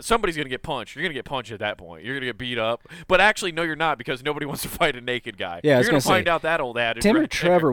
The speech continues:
Speaker 2: wouldn't. The only person that he had to be concerned about, honestly, would have been probably Brock, the Canadian.
Speaker 1: Were any of these guys black by chance? Is it the
Speaker 2: No. Uh,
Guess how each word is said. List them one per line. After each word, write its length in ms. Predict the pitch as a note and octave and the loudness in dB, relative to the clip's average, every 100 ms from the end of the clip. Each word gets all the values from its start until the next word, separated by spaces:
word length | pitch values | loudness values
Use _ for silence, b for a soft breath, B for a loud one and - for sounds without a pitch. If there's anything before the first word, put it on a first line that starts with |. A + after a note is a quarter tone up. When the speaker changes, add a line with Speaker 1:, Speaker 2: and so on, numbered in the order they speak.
| B2+ | 4
Speaker 2:
wouldn't. 240 | C3+ A2 | 2 2
The 80 | G#2 | 0
only 220 | B2 F3+ | 4 4
person 400 | - G3+ F3 D#3+ | 4 2 2 2
that 200 | D3 A#2+ | 2 0
he 180 | A#2 D#3 | 2 4
had 100 | D3 | 4
to 80 | C3 | 2
be 120 | B2+ | -2
concerned 560 | B2 A2+ - B2 B2 C3 | 0 0 0 0 0 2
about, 360 | C3+ C3+ D3 - | 2 2 2 -2
honestly, 800 | A2+ - C#3 - D3+ D3+ D#3 B2+ _ _ _ _ _ _ _ _ _ | -2 -2 -2 -2 -2 0 -2 -8 _ _ _ _ _ _ _ _ _
would 220 | A#2 C3 | -2 2
have 120 | C3 | 2
been 580 | A2 C3 B2+ A#2+ A2+ G#2 - _ _ _ _ | 2 2 4 2 0 -4 -10 _ _ _ _
probably 300 | - C3 C3 | -4 0 0
Brock, 540 | A2 A#2 G#2 F2+ - - | 0 -2 -2 -2 -6 -10
the 320 | A#2 F#2+ F2+ - _ | -8 -6 -8 -12 _
Canadian. 520 | - A#2+ G#2 E2+ D#2 - _ _ _ _ _ - | -4 -2 -2 -6 -14 -20 _ _ _ _ _ -18
Speaker 1:
Were 160 | B2 C3 | -16 -14
any 200 | B2 E3 | -14 -14
of 120 | F#3 | -14
these 160 | D#3+ C#3+ | -14 -12
guys 180 | C3+ A#2+ | -12 -12
black 380 | G2 G2 G#2+ - | -10 -8 -10 -10
by 120 | A2+ | -12
chance? 380 | - A#2 A#2 - | -12 -16 -16 -20
Is 160 | G#2 | -18
it 80 | G#2 | -14
the 160 | G#2 - _ _ b b b - | -14 -16 _ _ b b b -2
Speaker 2:
No. 680 | A2+ C#3 C3+ B2+ A#2 A2+ | 4 6 8 8 6 2
Uh, 40 | G#2 | -2